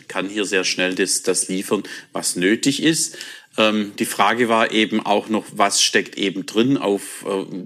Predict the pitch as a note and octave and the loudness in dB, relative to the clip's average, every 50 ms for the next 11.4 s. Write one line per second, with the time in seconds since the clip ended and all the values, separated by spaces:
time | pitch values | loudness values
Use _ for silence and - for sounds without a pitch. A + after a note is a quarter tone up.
0 | - _ - A2 G#2+ A2 G#2+ G#2+ G#2 G2+ - - - - - - - - _ _ | -6 _ 0 0 2 4 4 4 2 0 -2 -14 -16 -16 -16 -16 -18 -20 _ _
1 | - A#2+ - - - - B2+ C3+ C3+ - - D3 B2 - - A#2 - - - A2 | -2 -2 0 0 2 4 4 2 2 0 0 0 0 0 0 0 0 2 2 2
2 | G#2+ A2+ A#2 - - B2 A2 G2+ G2 G2 G2+ G#2 G2+ G#2+ A2+ G2+ - A2 G#2 - | 2 4 2 2 4 2 2 2 2 0 0 0 2 0 0 2 2 0 0 0
3 | - - G#2 G2 - - G2+ F#2 - - - F#2+ - - - - _ C#3 C3+ C3 | -2 -4 -2 -2 -2 -2 -2 -4 -2 0 -2 -2 -2 -2 -8 -2 _ 2 2 2
4 | B2+ - - - - - _ _ - G#2+ G#2+ A2 A2+ A2+ A2+ A2+ A#2+ - - - | 0 -6 -16 -16 -18 -20 _ _ 0 4 4 6 6 4 2 2 0 0 2 2
5 | G#2+ G#2 G#2 G#2 G#2 G#2 - - - G#2+ G#2+ A2 A2 A2+ A2+ G#2 - A#2 G#2 G2 | 4 4 4 2 0 0 0 0 0 0 0 2 2 2 0 0 0 -2 0 0
6 | G2+ G2+ G#2+ G#2+ G2+ G2 - - - G#2 G2+ G#2 G#2 G2+ - - G2 G2 F#2 G2+ | 0 0 2 0 0 0 0 2 0 0 0 0 -2 -2 0 0 0 0 0 -2
7 | G2 - - - - _ - G#2+ F#2+ - G2+ - - - F#2+ G2 G#2+ A#2 A2+ A2 | -4 -6 -10 -14 -14 _ -6 -4 -2 -2 -4 -4 0 2 2 2 4 2 2 0
8 | A2+ - - E2+ G2 G#2 F#2 - - F2+ F#2 F#2+ G2 F#2 F2+ F#2+ F2+ - - F#2+ | -2 -6 -6 -2 -2 -4 -4 -6 -10 -8 -6 -4 -4 -2 -2 -2 -2 -2 -4 -2
9 | G2+ A2 G#2+ G#2 F2+ F2 - - - F2+ G2 G#2+ G#2+ - G2 F#2+ G2+ G2 F#2 - | -4 -4 -4 -4 -4 -2 -4 -2 0 0 0 0 0 0 -2 2 2 0 0 0
10 | - F#2+ F#2+ F#2+ F#2 G2 G2 G2 G2+ G2 F2+ G2 F#2+ F#2 - - A#2 A#2 A#2 A#2 | 0 2 2 2 2 0 -2 -4 -4 -4 -2 -2 -2 -4 0 0 0 0 0 0
11 | - A2 F#2+ F#2+ F#2+ F#2 F2+ F2+ | -2 -2 2 2 2 2 2 0